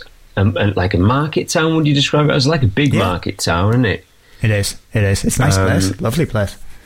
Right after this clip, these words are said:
Speaker 1: It's beautiful. It's where a lot of your famous cyclists come from. So, like, Victoria Pendleton,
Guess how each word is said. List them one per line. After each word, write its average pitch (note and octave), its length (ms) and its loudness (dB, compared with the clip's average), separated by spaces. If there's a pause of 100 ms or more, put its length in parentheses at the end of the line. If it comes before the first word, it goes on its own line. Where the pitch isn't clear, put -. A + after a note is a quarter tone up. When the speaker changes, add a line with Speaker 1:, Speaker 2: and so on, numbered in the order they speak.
(180)
Speaker 1:
It's G2+ 80 0
beautiful. C3 760 0
It's - 140 -2
where A#2 120 2
a A2+ 60 0
lot A2 240 0
of G2 120 -2
your G#2 240 2
famous G2+ 460 0
cyclists A#2+ 600 0
come B2+ 220 2
from. B2+ 280 2
So, F#2+ 140 0
like, F2 360 -2
Victoria F2 680 0
Pendleton, A2 960 2